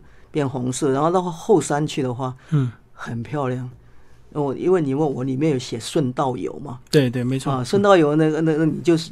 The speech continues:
Speaker 1: 你反正已经在那里，你就顺道去看这些地方，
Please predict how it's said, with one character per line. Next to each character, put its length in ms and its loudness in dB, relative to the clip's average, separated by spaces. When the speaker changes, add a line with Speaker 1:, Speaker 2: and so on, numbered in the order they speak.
Speaker 1:
你 160 -4
反 320 0
正 80 6
已 80 6
经 160 4
在 160 2
那 100 4
里， 120 4
你 60 0
就 120 -2
顺 240 2
道 140 2
去 180 0
看 240 0
这 140 0
些 120 -4
地 200 0
方， 260 -4